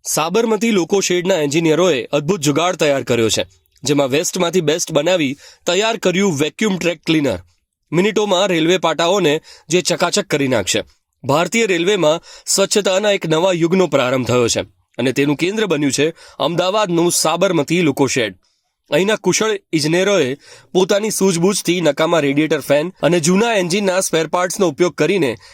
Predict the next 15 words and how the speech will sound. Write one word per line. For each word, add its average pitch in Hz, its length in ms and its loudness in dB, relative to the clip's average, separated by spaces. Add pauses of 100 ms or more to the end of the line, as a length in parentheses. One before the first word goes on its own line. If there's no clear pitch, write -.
(100)
એક 170 140 0
શક્તિશાળી 196 720 -2
વેક્યુમ 160 400 -2
ટ્રેક 160 240 -2
ક્લીનર 156 320 0
તૈયાર 135 300 0
કર્યું 120 300 -2
છે. - 120 -6 (360)
આ 113 80 0
મશીન 202 340 2 (320)
માત્ર 160 340 0
સસ્તું 208 420 0
નથી, 156 240 -2 (280)
પણ 185 240 0
અત્યંત 202 400 -4